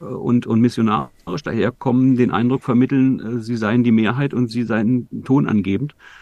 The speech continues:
Und das ist natürlich ungesund, weil eigentlich lebt Demokratie davon, äh, dass Meinungen im Widerstreit ausgetragen werden und sich dann möglichst das Beste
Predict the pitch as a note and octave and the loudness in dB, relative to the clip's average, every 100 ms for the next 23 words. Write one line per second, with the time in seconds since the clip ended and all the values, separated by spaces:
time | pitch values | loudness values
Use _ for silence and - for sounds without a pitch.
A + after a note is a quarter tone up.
0 | - - - - - A#2 C#3 C#3 B2+ D3+ | -20 -20 -20 -10 -4 -2 -2 0 2 2
1 | C3 F#3+ E3 F#2+ E2+ - - _ G#2+ - | 4 4 4 2 0 -4 -8 _ -8 -4
2 | G#2+ C3+ E3 D3+ - _ - _ - G#2+ | -4 -4 -4 -6 -10 _ -20 _ -2 2
3 | D3+ - C3 C#3 D3 - - D3 - C#3 | 2 0 -4 -4 -4 -10 -6 -4 -4 -4
4 | - C#3 D3 - E3+ C#3 C#3 - C#3 B2 | -2 -2 -2 -6 -16 -14 -12 -12 -6 -6
5 | - - - A2+ C3+ C#3 G#2+ B2+ C#3+ C3 | -6 -18 -18 -12 -6 0 2 2 2 2
6 | A#2+ D#3 - - - F2+ - G#2 - - | 0 -2 -4 -6 -8 -8 -4 -6 -6 -12
7 | - G#2 A2+ G#2+ A2+ A#2+ A#2+ A2+ A2+ A#2+ | -8 -8 -4 -2 -2 -2 -4 -6 -4 0
8 | B2 C3+ B2+ B2+ F3+ F#3+ D#3+ - - B2 | 0 2 4 8 6 4 -2 -2 -4 -2
9 | D3 - B2+ | -2 -2 -4